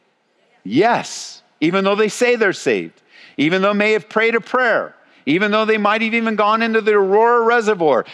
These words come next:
and been baptized with the holy water of the reservoir and still be unsaved.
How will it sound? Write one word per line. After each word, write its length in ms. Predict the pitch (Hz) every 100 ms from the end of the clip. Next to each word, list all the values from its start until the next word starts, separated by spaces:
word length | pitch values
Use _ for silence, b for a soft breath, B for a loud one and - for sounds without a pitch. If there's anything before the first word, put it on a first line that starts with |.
| B
and 140 | 131
been 200 | 156 175
baptized 760 | 127 185 226 - 220 226 226 196
with 160 | 185
the 140 | 180 151
holy 520 | - 220 269 269 269
water 600 | 240 226 247 247 254 240
of 200 | 220 233
the 100 | 247
reservoir 800 | 240 240 208 196 156 131 92 - b b b b b _ _ _ _ _ _ -
and 140 | 123
still 300 | - - 185
be 140 | 139
unsaved. 640 | 135 131 - 175 139 82